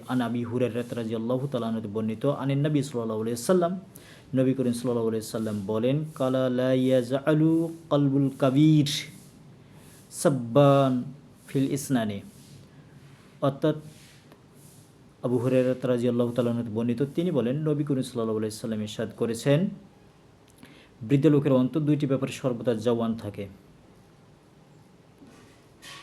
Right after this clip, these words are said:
সে দুটি জিনিস কি? ফি হুব্বুল দুনিয়া, দুনিয়ার প্রতি ভালোবাসা তার বেড়ে যায়। যখন মানুষ বৃদ্ধ হয়, দুনিয়ার প্রতি ভালোবাসাটা বেড়ে যায়। যদি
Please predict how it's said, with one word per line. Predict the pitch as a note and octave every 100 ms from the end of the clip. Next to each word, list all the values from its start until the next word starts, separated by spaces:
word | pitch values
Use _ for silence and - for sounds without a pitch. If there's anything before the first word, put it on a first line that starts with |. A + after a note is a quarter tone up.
| -
সে | -
দুটি | C3 B2 B2+
জিনিস | C3 C3
কি? | D#3+ G3+ - - - - - - -
ফি | G#3
হুব্বুল | D#3+ F3+ D#3 F3+ E3
দুনিয়া, | B2+ D#3 C3+ A2 - - - - -
দুনিয়ার | A2+ B2+ C#3 C#3
প্রতি | C3+ B2 G#2
ভালোবাসা | - B2 C#3 B2 A2+
তার | - G#2+ G2+ - - - - - - - - - G#2+
বেড়ে | A2+ A#2 G2+
যায়। | F#2+ F#2 - - - - _ _ _ - G#2+
যখন | G2+ G#2+
মানুষ | G#2+ A2 A#2 G2
বৃদ্ধ | G#2+ G2
হয়, | A#2 G#2+ C3 F#3 - - - _ -
দুনিয়ার | A2+ A#2+ A#2+ -
প্রতি | A2 A2 G2 - G#2+
ভালোবাসাটা | A2+ A2+ G#2+ - G#2
বেড়ে | G2 G#2 G#2
যায়। | F#2+ F#2+ - - - _
যদি | A#2+ A#2